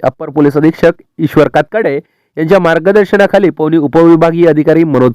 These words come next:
सिडाम, स्थानिक गुन्हे शाखेचे पोलीस निरीक्षक नितीन कुमार चिंचोलकर, पवनी एसएचओ नरेंद्र निस्वादे, हवालदार राजेश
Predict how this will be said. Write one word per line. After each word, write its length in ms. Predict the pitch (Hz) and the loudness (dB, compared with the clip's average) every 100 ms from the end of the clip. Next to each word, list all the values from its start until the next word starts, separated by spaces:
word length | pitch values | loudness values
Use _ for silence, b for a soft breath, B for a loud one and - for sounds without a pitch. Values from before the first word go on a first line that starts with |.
| - | 0
सिडाम, 260 | 151 143 - _ _ _ _ _ _ _ | 0 0 -6 _ _ _ _ _ _ _
स्थानिक 300 | - 185 202 | -4 -4 0
गुन्हे 200 | 196 208 | 2 2
शाखेचे 360 | 202 180 190 202 | 2 0 2 2
पोलीस 240 | 175 160 | 2 2
निरीक्षक 340 | 170 165 - 180 175 | 2 0 2 0 2
नितीन 320 | 151 123 160 | 0 0 -2
कुमार 260 | 156 156 | 0 0
चिंचोलकर, 580 | 151 147 143 196 180 120 135 b b b | -2 -8 0 0 2 -2 -2 b b b
पवनी 400 | 165 170 180 214 294 _ _ _ - | -10 -4 -2 -2 -4 _ _ _ -6
एसएचओ 920 | 180 196 - 170 165 - _ 180 147 - | -6 -6 -2 -2 -2 -6 _ 0 0 0
नरेंद्र 460 | 139 143 147 151 156 | 0 0 0 0 -2
निस्वादे, 520 | 151 147 151 165 170 185 _ _ _ _ _ _ _ _ _ _ _ _ _ | -2 -2 2 2 2 -2 _ _ _ _ _ _ _ _ _ _ _ _ _
हवालदार 420 | 156 160 165 175 | 2 2 2 2
राजेश 240 | 160 139 | 2 -2